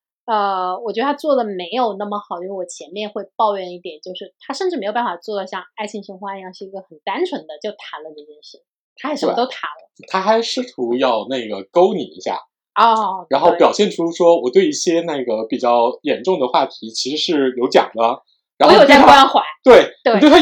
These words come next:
Speaker 2: 有一点期待的时候，你就发现他其实根本就没有认真在讲这件事。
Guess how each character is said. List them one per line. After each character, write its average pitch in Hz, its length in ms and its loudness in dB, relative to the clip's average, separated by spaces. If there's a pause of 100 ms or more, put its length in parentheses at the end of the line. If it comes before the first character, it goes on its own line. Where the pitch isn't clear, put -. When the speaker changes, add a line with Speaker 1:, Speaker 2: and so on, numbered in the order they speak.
Speaker 2:
有 190 180 8
一 277 60 6
点 269 180 12
期 240 140 -2
待 202 160 12
的 175 40 4
时 170 80 2
候， 175 60 6
你 156 80 2
就 - 80 0
发 180 100 8
现 143 300 4
他 - 100 -2
其 156 140 -6
实 151 140 0
根 - 160 4
本 196 80 4
就 156 80 4
没 135 100 2
有 139 80 8
认 131 180 4
真 127 140 -2
在 139 100 8
讲 135 200 4
这 156 80 -6
件 131 160 -4
事。 - 340 -6